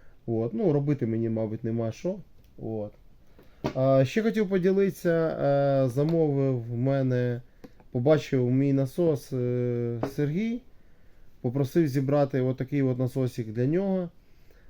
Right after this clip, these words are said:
Е, тому, е, гарна новина, скоро, якщо вам цікаво, я зможу виласти-, викласти повне відео,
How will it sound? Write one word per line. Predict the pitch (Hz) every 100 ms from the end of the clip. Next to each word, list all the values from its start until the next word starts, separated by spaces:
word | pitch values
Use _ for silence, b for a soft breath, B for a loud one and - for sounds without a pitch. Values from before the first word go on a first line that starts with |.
| b -
Е, | 123 123 123 120
тому, | 120 151 170 202 220 214 160
е, | 139 135 135
гарна | 127 160 156
новина, | 147 143 147 165 185 196 190
скоро, | - 165 170 160
якщо | 151 143 - 156
вам | 151 135
цікаво, | 135 160 175 170
я | 135
зможу | 123 147 147 127
виласти-, | 127 143 127 123 131
викласти | 123 131 143 139 131 -
повне | 120 139 123 120
відео, | 131 180 185 170 156